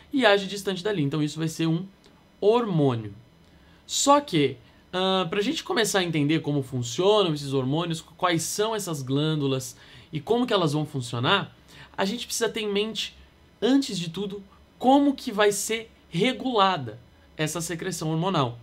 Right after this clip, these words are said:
Isso vai funcionar pra vários sistemas de hormônios, pra várias, ah, que a gente vai chamar vários ciclos hormonais, né? Ah,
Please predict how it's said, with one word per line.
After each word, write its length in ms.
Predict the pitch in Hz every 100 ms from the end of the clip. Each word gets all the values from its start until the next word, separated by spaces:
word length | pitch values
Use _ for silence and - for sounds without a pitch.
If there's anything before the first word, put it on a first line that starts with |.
| - - -
Isso 120 | 143 -
vai 120 | 196
funcionar 480 | 202 196 165 165 180
pra 160 | 160
vários 560 | 135 123 170 190 185 170
sistemas 760 | - 160 - 170 190 180 147
de 80 | 120
hormônios, 400 | 120 120 131 139
pra 160 | - 135
várias, 480 | 160 170 170 - - - - -
ah, 420 | 156 160 156 151
que 60 | 147
a 40 |
gente 200 | 156 160
vai 100 | 151
chamar 360 | 160 151 143 156
vários 360 | 156 160 160 - -
ciclos 760 | - - - 226 247 - 170 131
hormonais, 640 | 139 127 117 113 107 104
né? 220 | 135 160 185 - - - -
Ah, 760 | 156 160 160 156 151 151 147